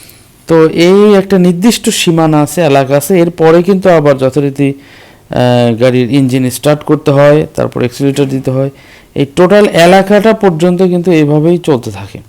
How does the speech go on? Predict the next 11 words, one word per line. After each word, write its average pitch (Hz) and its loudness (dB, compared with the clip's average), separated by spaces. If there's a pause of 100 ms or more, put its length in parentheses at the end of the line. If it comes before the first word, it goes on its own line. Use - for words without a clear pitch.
(460)
এবং 170 4
এই 185 4
স্পিড, 127 -2
গাড়ির 147 0
স্পিড 165 -6
কিন্তু 160 -4
একসময় 143 -2
হান্ড্রেড 135 -2 (100)
টোয়েন্টি, 147 -2 (640)
হান্ড্রেড 147 0
ফর্টি 151 0